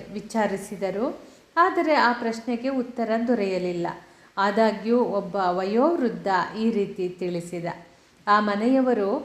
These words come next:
ತಮ್ಮ ಒಂಬತ್ತನೇ ವಯಸ್ಸಿನ ಬಾಲಕ ಸಮುದ್ರದಲ್ಲಿ ಮುಳುಗಿ ಸತ್ತಾಗ ಆ ಬಂಗಲೆಯನ್ನು ಮಾರಿದ್ದರು ಎಂಬುದಾಗಿ. ಸರ್ಕಾರಿ ಕಚೇರಿಗಳಲ್ಲಿ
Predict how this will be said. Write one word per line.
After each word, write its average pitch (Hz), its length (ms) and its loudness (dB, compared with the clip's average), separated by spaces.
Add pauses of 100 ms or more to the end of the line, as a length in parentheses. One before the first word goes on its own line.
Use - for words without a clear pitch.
(240)
ತಮ್ಮ 285 300 2
ಒಂಬತ್ತನೇ 339 600 2
ವಯಸ್ಸಿನ 247 520 2 (140)
ಬಾಲಕ 220 480 0 (1500)
ಸಮುದ್ರದಲ್ಲಿ 277 880 4
ಮುಳುಗಿ 247 400 2
ಸತ್ತಾಗ 208 540 -2 (240)
ಆ 190 180 -2
ಬಂಗಲೆಯನ್ನು 196 880 0 (180)
ಮಾರಿದ್ದರು 185 840 -6 (280)
ಎಂಬುದಾಗಿ. 170 680 -4 (1400)
ಸರ್ಕಾರಿ 220 760 2
ಕಚೇರಿಗಳಲ್ಲಿ 196 1000 -4